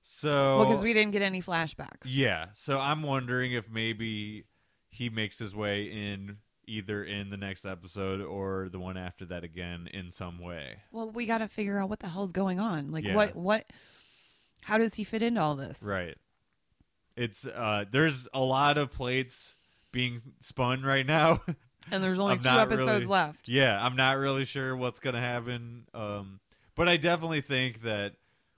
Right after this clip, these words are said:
Speaker 1: we're gonna get a surprise moment from one of the characters who hasn't been around,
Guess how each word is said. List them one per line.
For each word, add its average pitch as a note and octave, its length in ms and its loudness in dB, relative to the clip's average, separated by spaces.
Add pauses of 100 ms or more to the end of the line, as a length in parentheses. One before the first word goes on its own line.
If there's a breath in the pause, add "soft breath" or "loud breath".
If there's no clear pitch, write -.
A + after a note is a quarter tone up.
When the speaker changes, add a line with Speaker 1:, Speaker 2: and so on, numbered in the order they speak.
Speaker 1:
we're A2+ 160 -4
gonna A#2+ 180 0
get A2+ 240 0
a A2 60 -2
surprise G2+ 680 -4
moment F#2+ 400 -8
from G2 180 -10
one F#2+ 200 -6
of F2+ 80 -8
the F#2+ 80 -12
characters F#2 480 -8
who F#2+ 100 -6
hasn't F2+ 340 -6
been F2+ 140 -10
around, E2+ 540 -12